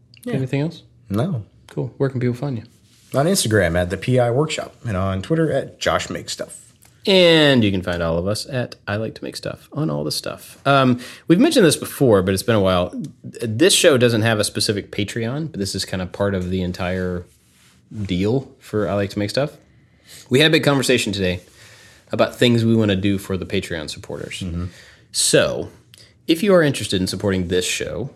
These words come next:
Speaker 2: uh, one, a message lets us know that you like it, which is really cool. We had a lot of people at Maker Faire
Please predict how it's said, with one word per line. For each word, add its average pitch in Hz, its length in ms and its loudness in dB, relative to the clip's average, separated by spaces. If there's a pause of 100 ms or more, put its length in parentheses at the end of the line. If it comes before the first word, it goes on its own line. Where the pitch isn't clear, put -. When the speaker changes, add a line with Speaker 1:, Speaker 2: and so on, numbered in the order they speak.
(380)
Speaker 2:
uh, 95 280 -2
one, 131 500 4
a 117 60 0
message 120 580 2
lets 117 220 2
us - 100 -4
know 104 140 0
that 92 80 -4
you 90 120 -2
like 85 200 -2
it, 80 100 -8
which 87 160 -8
is 90 100 -8
really 95 200 -4
cool. - 160 -12
We 87 80 -8
had 110 80 0
a 107 40 0
lot 110 100 0
of 104 60 -4
people 98 200 -4
at 92 80 -4
Maker 95 200 -8
Faire 90 320 -6